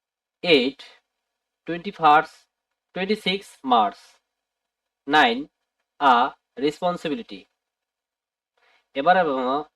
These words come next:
দেখব আনসিন প্যাসেজ। নাম্বার ওয়ান আব্রাহাম লিঙ্কন, টু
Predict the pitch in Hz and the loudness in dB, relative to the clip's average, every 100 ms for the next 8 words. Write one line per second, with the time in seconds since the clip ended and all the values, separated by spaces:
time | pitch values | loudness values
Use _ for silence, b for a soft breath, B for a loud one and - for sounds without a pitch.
0 | _ 147 143 220 247 - _ - 156 - | _ -2 -2 -2 -4 -6 _ -2 -2 -4
1 | 180 196 - 262 214 190 _ _ _ _ | -10 -10 -8 -8 -6 -12 _ _ _ _
2 | _ _ 175 220 190 135 190 233 _ _ | _ _ 0 2 4 4 2 -4 _ _
3 | _ 147 151 165 165 165 165 208 - 107 | _ -2 2 4 2 -2 -4 -6 -6 -10
4 | - _ _ _ _ _ _ _ _ _ | -10 _ _ _ _ _ _ _ _ _
5 | _ - 202 | _ -2 0